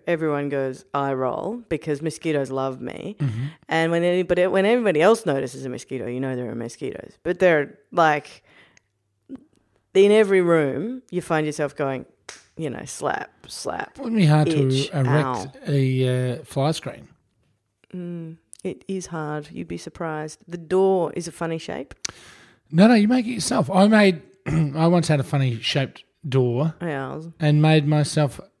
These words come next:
Speaker 2: the most rickety,
Speaker 1: <laughs>
Speaker 2: but the most effective thing you'd ever
Speaker 1: Look
Speaker 2: seen.
Speaker 1: at how proud you are.
Speaker 2: Oh,
Speaker 1: Did you go to Bunnings
Speaker 2: well,
Speaker 1: and stuff?
Speaker 2: uh, yeah, yeah. I did.
Speaker 1: Yeah.
Speaker 2: And bought all the bits and pieces. I, and
Speaker 1: But
Speaker 2: made
Speaker 1: what,
Speaker 2: a
Speaker 1: but
Speaker 2: door and
Speaker 1: you'd
Speaker 2: attached
Speaker 1: need
Speaker 2: it to a frame.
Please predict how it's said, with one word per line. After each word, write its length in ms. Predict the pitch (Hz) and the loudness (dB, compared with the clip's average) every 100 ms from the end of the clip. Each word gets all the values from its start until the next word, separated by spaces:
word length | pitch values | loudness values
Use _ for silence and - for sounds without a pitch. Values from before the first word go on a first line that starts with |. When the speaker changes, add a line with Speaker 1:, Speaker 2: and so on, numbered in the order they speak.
| _ _ _ _ _ _ | _ _ _ _ _ _
Speaker 2:
the 140 | 143 151 | 2 4
most 260 | 156 147 | 6 6
rickety, 680 | 135 160 214 160 120 104 - _ _ _ - | 6 6 6 2 -2 -6 -14 _ _ _ -12
Speaker 1:
<laughs> 400 | 202 185 180 - | -6 -2 -2 6
Speaker 2:
but 260 | 196 202 | 6 6
the 80 | 202 | 0
most 300 | 202 208 190 | 2 0 0
effective 600 | 202 - 262 - 160 123 226 226 233 | -2 0 0 2 0 2 0 -2 -2
thing 140 | - 196 | 4 6
you'd 180 | 190 | 6
ever 140 | 190 185 | 6 4
Speaker 1:
Look 100 | 330 | 6
Speaker 2:
seen. 140 | - | 6
Speaker 1:
at 60 | 175 | 8
how 80 | 392 | 6
proud 360 | 359 302 320 | 6 4 4
you 100 | 339 | 4
are. 280 | 359 233 277 | 6 6 4
Speaker 2:
Oh, 60 | 277 - - - | 2 -6 -12 -2
Speaker 1:
Did 120 | 262 | 2
you 100 | 247 | 6
go 140 | 247 | 8
to 120 | 247 220 | 8 8
Bunnings 180 | 202 202 285 | 8 8 6
Speaker 2:
well, 60 | 277 | 4
Speaker 1:
and 100 | 247 | 2
stuff? 300 | - 208 330 - _ - | 0 -2 -2 -12 _ -4
Speaker 2:
uh, 120 | 233 262 | -2 0
yeah, 300 | 247 320 277 175 | -2 -2 -2 -4
yeah. 240 | 262 214 - _ _ - | -6 -8 -10 _ _ 0
I 80 | 214 | 4
did. 280 | 349 247 - _ - | 6 4 0 _ -6
Speaker 1:
Yeah. 220 | 175 147 | -4 -2
Speaker 2:
And 120 | 170 156 | 0 4
bought 140 | 185 | 6
all 100 | 190 | 6
the 60 | 175 | 4
bits 240 | 165 170 | 2 0
and 80 | 160 | -2
pieces. 400 | 139 151 143 226 294 | 0 -2 -2 -8 -6
I, 140 | - - | -6 0
and 240 | 233 233 | 4 6
Speaker 1:
But 60 | 226 | 8
Speaker 2:
made 140 | 214 | 10
Speaker 1:
what, 120 | 320 262 | 10 8
Speaker 2:
a 80 | 196 | 4
Speaker 1:
but 120 | - | 6
Speaker 2:
door 380 | 202 208 170 - | 8 8 4 2
and 160 | - | 2
Speaker 1:
you'd 120 | 175 - | 2 4
Speaker 2:
attached 340 | - 202 - | 4 4 0
Speaker 1:
need 60 | 156 | -4
Speaker 2:
it 20 | |
to 120 | - 170 | -2 -2
a 60 | |
frame. 460 | - 175 160 143 - | -2 -4 -4 -4 -12